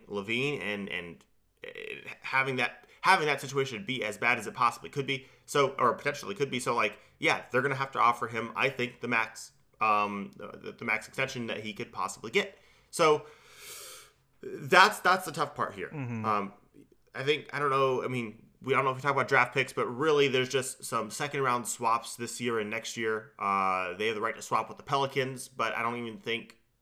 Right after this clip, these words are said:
Speaker 1: I mean, they're neck and, neck and neck.
Speaker 2: As far as the
Speaker 1: It would be
Speaker 2: tanking,
Speaker 1: just a little
Speaker 2: yeah,
Speaker 1: bit
Speaker 2: standing.
Speaker 1: It's not gonna matter. It's not really gonna impact anything. Um, but the things that matter are, you know, top four protected pick this year going to Orlando, and then two years after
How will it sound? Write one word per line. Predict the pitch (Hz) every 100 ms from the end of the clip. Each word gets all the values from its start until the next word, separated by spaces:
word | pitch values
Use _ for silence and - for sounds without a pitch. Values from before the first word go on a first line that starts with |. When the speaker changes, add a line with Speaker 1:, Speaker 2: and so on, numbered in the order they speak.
| -
Speaker 1:
I |
mean, | 104 92 - _
they're | 120 147 139 123 - -
neck | 127 131 127
and, | 117 110 - _ _ _ _ _ _
neck | 104 110 123
and | 104
neck. | 113 120 -
Speaker 2:
As | -
far | 143
as | 131
the | 120
Speaker 1:
It |
would |
be | -
Speaker 2:
tanking, | 127 127 117 110
Speaker 1:
just | 107 107
a |
little | 101 120 120 131
Speaker 2:
yeah, |
Speaker 1:
bit | 101
Speaker 2:
standing. | - 117 110 110
Speaker 1:
It's | 110 -
not | 165 151
gonna | 131
matter. | 120 135 135
It's | - 160
not | 151 127
really | 135 131
gonna | 123 117 107 -
impact | 135 131 123
anything. | 123 123 127 127 127 - _ -
Um, | 104 104 98 - _ -
but | 127 127
the | 123
things | 151 139
that | 123
matter | 143 170
are, | 120 139 151 -
you | 123
know, | 139 -
top | 139 139 -
four | 135 131 131
protected | 131 123 127 123
pick | 131 123
this | 120 -
year | 123
going | 113 117 117
to |
Orlando, | 104 117 139 135 135 - - _ _
and | 120 120
then | 117 117 113 110 110 _ _ _
two | - 135
years | 123 110 -
after | 127 131 - 131 -